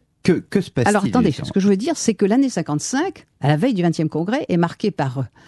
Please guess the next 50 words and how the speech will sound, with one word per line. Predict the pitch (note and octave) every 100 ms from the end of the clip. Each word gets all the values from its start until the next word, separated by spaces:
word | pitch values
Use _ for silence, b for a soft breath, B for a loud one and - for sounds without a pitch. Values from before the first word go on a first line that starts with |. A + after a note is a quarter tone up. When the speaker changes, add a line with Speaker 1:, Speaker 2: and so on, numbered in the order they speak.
| b b _
Speaker 2:
quelque | F#3+ F#3
chose | G#3 A#3
d'intéressant. | E3 D3+ D#3+ F#3 F#3 C#4+ E4 B B B -
C'est | F#3 G3+
au |
fond | A3+ D4+ D#4+
qu'en | A3 F#3
dix-neuf | A#3 A#3+
cent | -
cinquante-cinq, | G#3 F#3+ G3+ D4 D4+ - -
alors | G3+ G#3+
que | F3+
tous | - C4+
les | A3+ G#3+
jours, | D3+ A#3+ D3
la | D3
presse | F3+ -
soviétique, | E3+ D#3 E3+ - C#3
depuis | D3 - E3
mille | D3+
neuf | C#3
cent | E3
trente, | E3+ A3 -
parlait | D3+ D#3+
de | D3
Staline, | - E3+ D3 B2 A2 B B B B B B -
elle | G3
parle | G#3+ A#3+
de | E3+
moins | E3+ E3+
en |
moins | F#3
de | G3+
Staline. | - B2 A2+ A2+ A2 _ _ _ _ b b b -
Le | D#3
nom | E3 B3
de | G3+
Staline | F3 - G3 B3 D#4
fait | - F3+
de, | E3+ F3+ F#3 -
tient | - G#3+
de |
moins | E3+ G#3 G3+
en | F3+
moins | D#3
de | D3
place | D#3+ F#3 - -
dans | D#3
les | F#3+
journaux. | E3+ C#3 C3+